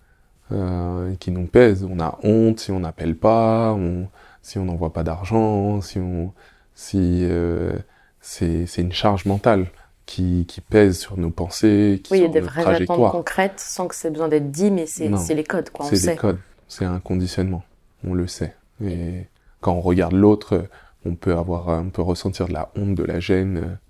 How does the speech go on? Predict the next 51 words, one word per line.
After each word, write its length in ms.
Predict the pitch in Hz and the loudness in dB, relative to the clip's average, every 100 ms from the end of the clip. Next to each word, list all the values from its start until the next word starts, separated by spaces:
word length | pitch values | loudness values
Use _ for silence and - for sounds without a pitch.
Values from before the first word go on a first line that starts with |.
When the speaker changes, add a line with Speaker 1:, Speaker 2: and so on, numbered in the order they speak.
| - _ _ _ _ _ 107 | -20 _ _ _ _ _ -12
Speaker 1:
euh, 20 | 101 - _ _ _ _ | -12 -14 _ _ _ _
Speaker 2:
Si 300 | - - 202 | -10 -4 0
on 60 | 180 | 2
n'a 120 | 165 | 0
pas 140 | 170 | 0
fait 140 | 165 185 | -4 -6
ce 80 | - | -8
qu'il 120 | - | -10
fallait. 340 | - 165 175 - _ - | -4 -4 -4 -8 _ -10
Speaker 1:
Si 140 | - | -2
on 60 | 101 | 0
n'a 120 | 90 | 0
pas 140 | 92 | -2
fait 140 | 90 95 | 0 -2
ce 80 | |
qu'il 120 | - - | -2 -4
fallait. 320 | 85 78 - - _ _ _ | -2 -2 -6 -16 _ _ _
Euh, 180 | - 87 87 87 90 | -8 -6 -8 -10 -2
mais 120 | 95 | -2
parce 200 | 90 92 | 0 -2
qu'on 100 | - | 0
ne 60 | 104 | -2
comprend 360 | - 104 - | 0 -2 0
pas, 180 | 98 120 | 4 6
en 100 | 101 | 4
fait. 400 | 87 87 - - _ _ - _ _ 107 | 2 -2 -2 -10 _ _ -20 _ _ -6
Euh, 440 | 92 85 85 82 - - | -4 -2 -4 -6 -8 -10
parce 120 | - - | -8 -4
que 200 | 92 87 | -2 -2
ça 160 | - | -2
ne 60 | 87 | -2
nous 180 | 90 95 | 0 0
est 40 | |
pas 120 | - 87 | 0 -2
expliqué, 460 | - - 92 113 | -2 -2 4 4
c'est 140 | 107 82 | 4 -2
des 100 | 80 | -2
codes 260 | - 92 | 0 0
qui 100 | - | -2
sont 500 | - - 82 80 78 104 104 | -10 -6 -4 -4 -6 -10 -16
transmis 580 | - 85 82 98 95 92 | -10 -8 -6 -2 0 0
de 120 | 90 | -2
génération 520 | 80 90 87 85 - 92 | -4 -4 -4 -4 -4 -6
en 40 | |
génération, 540 | 90 87 85 87 113 | -4 -2 -2 -4 -2
mais 180 | 101 85 | -2 -2
on 180 | 80 90 | -6 -8
comprend 320 | - 92 - | -4 -4 -4
pas 160 | 92 107 | 0 2
d'où 140 | 101 | 2
ça, 260 | - 90 - | -4 -8 -8